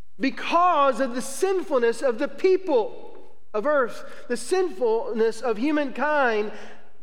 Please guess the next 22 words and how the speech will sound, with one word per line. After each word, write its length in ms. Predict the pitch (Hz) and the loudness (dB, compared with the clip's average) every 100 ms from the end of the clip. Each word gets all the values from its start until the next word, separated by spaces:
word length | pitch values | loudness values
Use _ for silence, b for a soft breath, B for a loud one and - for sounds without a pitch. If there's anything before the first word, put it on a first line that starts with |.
| - | 2
They 180 | 233 339 | 4 6
were 120 | 330 | 2
banished 640 | 202 311 381 349 269 - - | 4 4 4 4 2 0 -6
from 360 | - 294 277 | 2 4 6
the 80 | 262 | 2
place 600 | - - 349 359 320 269 | -2 0 2 2 0 0
where 120 | 285 | -2
this 180 | 262 254 | 0 -2
tree 380 | - 330 370 359 | -2 2 4 4
was 260 | 262 240 208 | 4 2 2
once 320 | 277 285 202 | 2 2 0
housed 560 | 226 294 320 269 240 - B B B | 0 2 4 2 0 -4 B B B
so 380 | - 330 381 392 | -4 2 4 4
that 220 | 302 262 | 2 4
they 160 | 269 | 4
wouldn't, 540 | 262 285 311 285 269 247 - - - - | 4 0 0 -2 -2 -4 -8 -8 -8 -4
uh, 200 | 202 202 | 0 0
heap 600 | - 320 - - - - | 2 2 2 -4 -10 -8
eternal 640 | - - - 330 370 262 | -8 -6 -2 2 4 4
condemnation 760 | 226 254 247 226 226 254 247 190 | 4 0 2 2 2 0 0 -4
on 120 | 156 | -4
themselves. 500 | 131 - - - - | -4 -6 -8 -8 -8